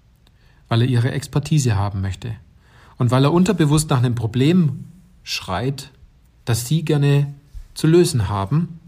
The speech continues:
aber er es vielleicht nicht richtig kommunizieren kann und dabei müssen Sie helfen. Das war also Punkt zwei. Und Punkt drei ist, finden Sie mal genau heraus, was Ihre Expertise ist. Was tun Sie denn gerne? Oder was glauben Sie denn gerne zu tun, was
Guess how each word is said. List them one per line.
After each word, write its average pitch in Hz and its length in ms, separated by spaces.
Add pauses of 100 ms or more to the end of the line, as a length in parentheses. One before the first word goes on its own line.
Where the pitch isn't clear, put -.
(120)
aber 120 180
er 165 120
es 165 100
vielleicht 151 360
nicht 160 220
richtig 160 280
kommunizieren 143 680
kann 104 160
und 101 100
dabei 120 400 (360)
müssen 117 240
Sie 117 180
helfen. - 440 (720)
Das 117 120
war 120 80
also 117 140
Punkt 117 260
zwei. 135 300
Und 151 100
Punkt 131 280
drei 139 180
ist, 165 360 (680)
finden 233 280
Sie 156 100
mal 143 160
genau 127 360
heraus, 151 480
was 117 140
Ihre 135 320
Expertise 156 600
ist. - 300 (920)
Was 156 180
tun - 220
Sie 139 160
denn 110 200
gerne? 101 380 (160)
Oder 131 200
was 127 280
glauben 170 400
Sie 156 160
denn 123 260
gerne 147 300
zu 143 140
tun, 175 400
was - 380